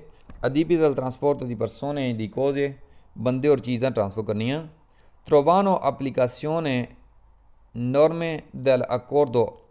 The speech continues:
ether, ਕਹਿੰਦੇ ਵੀ ਇਹ ਮਿਲੇਗਾ ਜਦ ਅਪਲਾਈ ਹੁੰਦਾ ਹੈ accordo ether ਦੇ ਤਹਿਤ, anzi che quale contenuto nella regolamente ਪੰਜ ਸੌ ਇਕਾਹਠ ਦੋ ਹਜ਼ਾਰ ਛੇ ਜੀ ਈ ਨਾ ਕਿ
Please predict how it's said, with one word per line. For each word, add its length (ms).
ether, 400
ਕਹਿੰਦੇ 200
ਵੀ 120
ਇਹ 400
ਮਿਲੇਗਾ 640
ਜਦ 220
ਅਪਲਾਈ 340
ਹੁੰਦਾ 280
ਹੈ 200
accordo 500
ether 160
ਦੇ 140
ਤਹਿਤ, 200
anzi 520
che 80
quale 380
contenuto 640
nella 300
regolamente 600
ਪੰਜ 240
ਸੌ 120
ਇਕਾਹਠ 280
ਦੋ 140
ਹਜ਼ਾਰ 160
ਛੇ 260
ਜੀ 320
ਈ 220
ਨਾ 360
ਕਿ 360